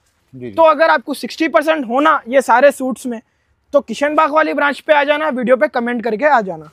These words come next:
Speaker 1: जी, जी।
Speaker 2: बाकी एक जिमी चू फैब्रिक के ऊपर में ये चीज़ देखो आप, इसके ऊपर आप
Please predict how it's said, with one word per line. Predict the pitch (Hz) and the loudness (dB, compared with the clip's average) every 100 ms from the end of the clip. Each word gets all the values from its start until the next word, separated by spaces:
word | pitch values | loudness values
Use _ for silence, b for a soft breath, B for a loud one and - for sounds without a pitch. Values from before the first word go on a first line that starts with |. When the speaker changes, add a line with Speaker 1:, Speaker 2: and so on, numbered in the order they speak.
| _ | _
Speaker 1:
जी, | 131 | -12
जी। | 127 104 98 _ | -10 -10 -16 _
Speaker 2:
बाकी | 202 247 277 | 0 2 2
एक | 294 269 196 | 2 2 0
जिमी | 220 233 | -4 -4
चू | 269 311 | -2 0
फैब्रिक | 277 262 294 | 0 0 -4
के | - 294 | 0 0
ऊपर | 233 277 | 2 0
में | 285 285 | 0 -4
ये | 247 | -4
चीज़ | 247 269 226 | -4 -4 2
देखो | 233 233 | 0 4
आप, | 214 185 _ | 2 2 _
इसके | 226 - 269 | -12 0 2
ऊपर | 226 277 | 2 2
आप | 269 | 2